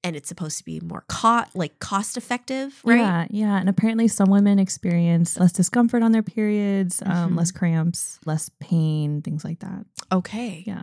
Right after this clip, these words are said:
Speaker 1: All
Speaker 2: Not sure how
Speaker 1: right.
Speaker 2: that works, but
Speaker 1: Don't
Speaker 2: yeah.
Speaker 1: even know. Yeah,
Speaker 2: Mm-mm.
Speaker 1: science. I'm just gonna say science, and that's how we know. Okay, so when I gave you the Flex cup, what were
Speaker 2: Mm-hmm.
Speaker 1: your thoughts? Like, "Ooh, this is interesting. I wanna try this." Have you, well,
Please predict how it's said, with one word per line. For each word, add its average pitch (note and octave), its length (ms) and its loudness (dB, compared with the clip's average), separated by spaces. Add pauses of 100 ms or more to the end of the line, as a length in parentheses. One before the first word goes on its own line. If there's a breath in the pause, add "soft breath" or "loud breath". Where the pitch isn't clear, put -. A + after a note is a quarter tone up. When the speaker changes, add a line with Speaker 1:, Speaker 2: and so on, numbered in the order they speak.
(100)
Speaker 1:
All G3 120 -4
Speaker 2:
Not G#3 120 2
sure B3+ 120 2
how B3 80 2
Speaker 1:
right. C4 40 0
Speaker 2:
that C4+ 140 0
works, C4+ 380 -2
but E3+ 400 -4 (560)
Speaker 1:
Don't F3 220 0
Speaker 2:
yeah. E3+ 100 -2
Speaker 1:
even D#3+ 260 -8
know. D3 420 -8
Yeah, F3 320 0
Speaker 2:
Mm-mm. E3+ 60 -2
Speaker 1:
science. D3 680 -6 (540 loud breath)
I'm E3+ 80 -2
just E3+ 200 -6
gonna E3 160 -2
say D#3 180 -8
science, C#3+ 640 -10
and B2 160 -12
that's - 220 -6
how D3 180 -6
we D3 140 -8
know. - 220 -12 (500 loud breath)
Okay, - 320 4
so - 180 -4
when G#3 160 -4
I A3 80 -2
gave B3+ 220 -6
you D4 100 -6
the D4+ 120 -4
Flex D#3+ 340 -6
cup, E3 260 -6
what E3 400 0
were E3+ 100 -2
Speaker 2:
Mm-hmm. E3+ 100 -2
Speaker 1:
your F#3+ 100 -2
thoughts? - 400 -10
Like, - 220 -14 (100)
"Ooh, G#4 260 2
this G#3+ 180 -4
is E4+ 100 -4
interesting. E4 420 -8
I B2 100 -8
wanna E3+ 160 -8
try D#4 220 -4
this." G#2+ 280 -10
Have C4 180 0
you, C#4 140 -8
well, B3+ 240 0